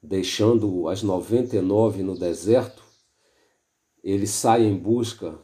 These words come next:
da ovelha perdida. E quando ele a encontra, ele festeja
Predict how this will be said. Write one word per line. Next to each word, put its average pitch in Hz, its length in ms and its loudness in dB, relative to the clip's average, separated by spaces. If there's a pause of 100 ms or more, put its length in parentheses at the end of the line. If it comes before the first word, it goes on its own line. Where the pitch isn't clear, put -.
da 95 180 -8
ovelha 90 480 -2
perdida. 80 680 -6 (1600)
E - 100 -10
quando 95 840 0 (1080)
ele 87 240 -2
a 87 60 0
encontra, 110 760 0 (1500)
ele 87 360 -6
festeja - 1000 -8